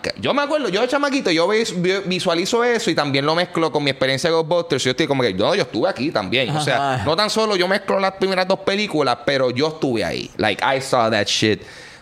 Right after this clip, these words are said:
Speaker 1: primera persona. ¿Tú, tú no llegaste a ver eso?
Speaker 2: Sí, mira, si lo vi,
Speaker 1: Ajá.
Speaker 2: eh, tiene que ser ta-,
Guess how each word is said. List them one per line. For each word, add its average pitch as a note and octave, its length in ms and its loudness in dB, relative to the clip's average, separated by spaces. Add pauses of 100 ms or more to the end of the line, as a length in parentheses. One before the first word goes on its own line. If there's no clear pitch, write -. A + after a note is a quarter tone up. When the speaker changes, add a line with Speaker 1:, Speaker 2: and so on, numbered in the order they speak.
(160)
Speaker 1:
primera G#2 340 2
persona. F#2+ 500 0
¿Tú, C#3+ 240 0
tú D3+ 140 2
no F3+ 80 2
llegaste G3 280 2
a - 40 4
ver F#3 140 2
eso? B2+ 360 0 (460)
Speaker 2:
Sí, - 240 -4 (140)
mira, C3+ 320 2 (520)
si - 300 0
lo D3 180 4
vi, G3 360 0 (340)
Speaker 1:
Ajá. F2 320 -6 (220)
Speaker 2:
eh, C#3 280 0 (380)
tiene C#3+ 180 0
que D3 120 2
ser D#3 320 0
ta-, C3+ 180 2